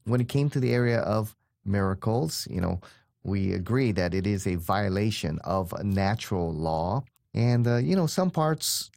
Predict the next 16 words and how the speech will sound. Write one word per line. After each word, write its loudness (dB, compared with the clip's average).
I 2
cringed 0
a 2
little 2
when 2
he 2
talked 0
about -2
Peter's 0
denial, 0
perhaps -2
being 0
a -2
good -2
guess -2
by -2